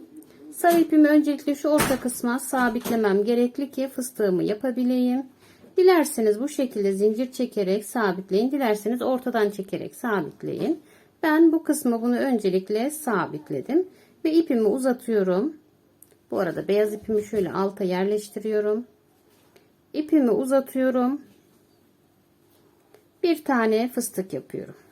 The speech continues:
Kapatıyorum fıstığımı. Sarı ipim bir tık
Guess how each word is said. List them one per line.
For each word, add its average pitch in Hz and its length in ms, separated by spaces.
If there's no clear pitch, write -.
Kapatıyorum 277 680
fıstığımı. 240 800
Sarı 370 360
ipim 320 440
bir 330 140
tık - 360